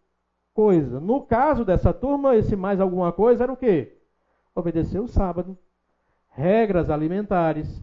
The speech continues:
a observância de dias sagrados e do calendário judaico, a circuncisão. Então você é salvo pela graça, mas mantém-se salvo pela obediência da lei. Parece contraditório,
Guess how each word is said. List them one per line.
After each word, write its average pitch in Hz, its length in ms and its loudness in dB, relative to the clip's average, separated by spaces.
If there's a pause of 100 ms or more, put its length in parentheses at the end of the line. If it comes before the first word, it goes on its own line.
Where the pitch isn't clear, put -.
(280)
a 170 100 2
observância 202 680 2
de 185 100 -4
dias 160 280 -2
sagrados 185 480 -2
e 147 40 -14
do 151 80 -6
calendário 151 480 -4
judaico, 170 560 -2 (300)
a 190 220 2
circuncisão. 185 1500 2 (960)
Então 269 260 2
você 247 280 2
é 214 140 0
salvo 320 720 2
pela 320 260 -2
graça, 226 680 -2
mas 165 380 -4
mantém-se 285 800 0
salvo 240 720 -2 (580)
pela 190 220 -2
obediência 180 560 -6
da 165 100 -8
lei. 180 300 -12 (1300)
Parece 156 420 -2
contraditório, 160 880 -4